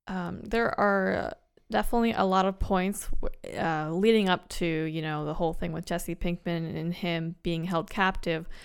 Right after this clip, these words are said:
But there are definitely points where you can see that, that, that Meth Damon is not okay. Uh, specifically him killing a kid with no,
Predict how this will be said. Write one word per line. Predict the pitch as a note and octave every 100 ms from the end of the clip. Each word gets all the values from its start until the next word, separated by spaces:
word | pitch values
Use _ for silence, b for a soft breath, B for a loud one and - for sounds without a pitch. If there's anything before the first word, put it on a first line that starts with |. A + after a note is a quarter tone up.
| B B
But | - F3+
there | - F3 F3
are |
definitely | E3+ E3+ - F3 E3
points | G#3 F3 F3 -
where | F3+
you | F3
can | - G3+
see | - C4+ B3+
that, | G#3
that, | - -
that | - F#3 E3+
Meth | F3+ F3+ -
Damon | F3 E3+ F#3 F3
is | - F3+ E3+ D#3+ -
not | F3+ E3 E3 E3 - _ _ _
okay. | F3+ F3+ - E3+ - - - _ _ _ _ _ _ -
Uh, | E3 D3+ D#3+
specifically | - - D4 D4+ B3 F#3+
him | G#3 G#3 F#3+
killing | - F#3+ F#3+ F#3+ F#3+ -
a | F3+
kid | - F#3 D#3+ E3+ F3+ - _ _ _ _ _ -
with | - F3+ F#3 -
no, | F#3 F3+ F3 F3 F3 F3+